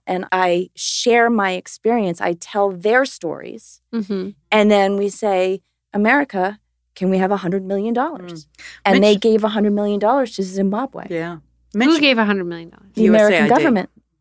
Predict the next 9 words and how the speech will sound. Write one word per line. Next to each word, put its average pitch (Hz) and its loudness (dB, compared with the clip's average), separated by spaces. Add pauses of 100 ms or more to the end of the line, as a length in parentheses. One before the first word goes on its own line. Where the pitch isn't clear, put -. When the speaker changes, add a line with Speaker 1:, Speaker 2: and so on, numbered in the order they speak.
(160)
Speaker 1:
And, 208 2
you 220 -4
know, 202 2
it's 214 -4
not 202 2
about 180 0
you. 180 -2 (360)
It's - -8
about, 175 0